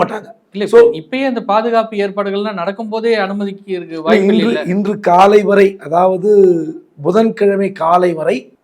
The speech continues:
Speaker 1: அந்த படகு போக்குவரத்து ஏதோ அனுமதிச்சதா சொல்றாங்க. But ஒரு மணிக்கு மேல இருக்காது. ஏன்னா கண்டிப்பா வந்து அங்க ஏதோ ஒரு புதிய வேலைகள் நடக்குது.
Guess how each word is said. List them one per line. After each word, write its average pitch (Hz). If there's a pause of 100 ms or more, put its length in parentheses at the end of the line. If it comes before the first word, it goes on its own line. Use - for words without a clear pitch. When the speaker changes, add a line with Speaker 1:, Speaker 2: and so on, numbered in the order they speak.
Speaker 1:
அந்த 175 (840)
படகு 208 (100)
போக்குவரத்து 180
ஏதோ 196
அனுமதிச்சதா 190 (100)
சொல்றாங்க. 165 (440)
But 180 (120)
ஒரு 208
மணிக்கு 220
மேல 208
இருக்காது. 190 (120)
ஏன்னா 170 (100)
கண்டிப்பா 180
வந்து 202 (380)
அங்க 190 (100)
ஏதோ 214 (100)
ஒரு -
புதிய 220 (840)
வேலைகள் 196
நடக்குது. 170